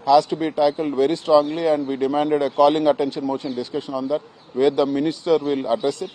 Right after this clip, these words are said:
Last time also, Y S R Congress Party raised this issue in a calling attention motion, so we want to do it again, and we want, uh, everybody, all the parties to come to the, uh, together to fight on this.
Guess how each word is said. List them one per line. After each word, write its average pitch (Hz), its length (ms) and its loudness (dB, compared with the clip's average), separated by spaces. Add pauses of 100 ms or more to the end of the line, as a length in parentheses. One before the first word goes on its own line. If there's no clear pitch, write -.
Last - 260 2
time 170 240 2
also, 160 400 -2 (360)
Y 131 100 2
S 147 120 0
R 151 120 0
Congress 143 320 -2
Party 139 360 0
raised 139 300 -2
this 151 200 -6
issue 151 260 -6
in 139 140 -2
a 127 80 -4
calling 135 320 0
attention 131 340 -6
motion, 135 360 -10
so 139 160 -4
we 139 180 -4
want 143 340 0
to 151 160 -4
do 143 140 -2
it 147 160 -4
again, 143 340 0 (420)
and 131 280 -2 (340)
we 135 160 -4
want, 143 400 2
uh, 135 80 -2 (140)
everybody, 147 540 0
all 135 360 0
the 139 40 0
parties 135 360 -2
to 139 120 -10
come 131 240 -2
to 139 120 0
the, 127 300 -6
uh, 120 240 -2 (180)
together 135 360 -4
to 131 160 -6
fight 123 260 -4
on 104 180 -6
this. - 280 -16